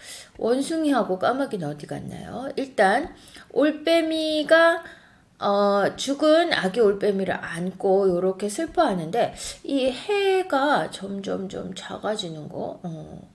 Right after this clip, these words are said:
그리고 이거는 뭔지 모르겠어요. 어떤 이야기일까요? 한번 읽어볼게요. 엄마 올빼미는 그때 마침 둥지에 없었어요.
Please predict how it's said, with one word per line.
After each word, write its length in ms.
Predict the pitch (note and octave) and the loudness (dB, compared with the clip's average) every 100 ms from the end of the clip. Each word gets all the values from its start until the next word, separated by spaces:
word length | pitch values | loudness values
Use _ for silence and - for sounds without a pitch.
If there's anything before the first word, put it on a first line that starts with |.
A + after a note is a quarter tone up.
| - - - - | -20 -20 -20 -14
그리고 300 | - - - | -10 -8 -6
이거는 380 | B3+ E4+ F4+ | -2 0 0
뭔지 300 | G3+ D#3 D3+ C#3+ | -2 -4 -8 -10
모르겠어요. 540 | C#3+ C#3 C3+ - - - - - | -10 -12 -14 -16 -16 -18 -20 -4
어떤 400 | F3+ G3+ G#3+ F3 | -2 0 0 0
이야기일까요? 800 | D3 C#3 C#3 C#3 - C#3 B3+ D4 | -4 -6 -6 -8 -6 -4 -2 -2
한번 640 | C#3+ F3+ E3+ C3 D3 D3+ - | -4 -8 -8 -6 -6 -8 -10
읽어볼게요. 840 | F3 E3 D3+ - - F#3 D4 G4 - _ _ _ - _ _ _ _ _ _ _ _ _ _ _ _ - _ _ - | -10 -8 -12 -14 -10 -4 -4 -4 -10 _ _ _ -20 _ _ _ _ _ _ _ _ _ _ _ _ -20 _ _ -4
엄마 440 | G#3 B3 D4 D4+ | -2 2 4 6
올빼미는 1080 | C4+ B3+ B3+ - A#3 A3+ A3+ C4+ C#4+ D#3 D3+ | 6 2 -4 0 0 0 -2 0 0 0 -4
그때 460 | - G#3 - B3+ G#3+ | -10 -4 0 2 2
마침 840 | D3 D#3 - - E3+ F#3+ C#4+ D4+ | -2 -6 -8 -4 -2 -2 -4 -6
둥지에 800 | - G#3 G#3+ G#3 G#3 G#3+ B3 - | -6 -2 -2 0 0 2 0 -2
없었어요. 1120 | C#3 D3+ - C4+ C#4 - D3+ C#3 D3+ C#3 - | -6 -10 0 2 2 0 -2 -2 -2 -4 -6